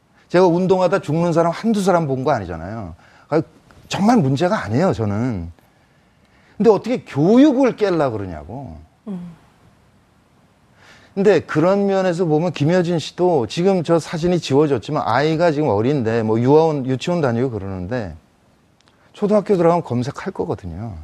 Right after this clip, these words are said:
Speaker 2: 그러니까요.
Speaker 1: 그러니까 저는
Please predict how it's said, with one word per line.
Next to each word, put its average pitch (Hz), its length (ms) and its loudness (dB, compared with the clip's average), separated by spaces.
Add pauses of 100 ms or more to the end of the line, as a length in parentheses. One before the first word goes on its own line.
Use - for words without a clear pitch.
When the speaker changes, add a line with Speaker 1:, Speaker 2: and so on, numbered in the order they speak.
(680)
Speaker 2:
그러니까요. 180 520 -14 (3000)
Speaker 1:
그러니까 202 280 4
저는 143 580 -2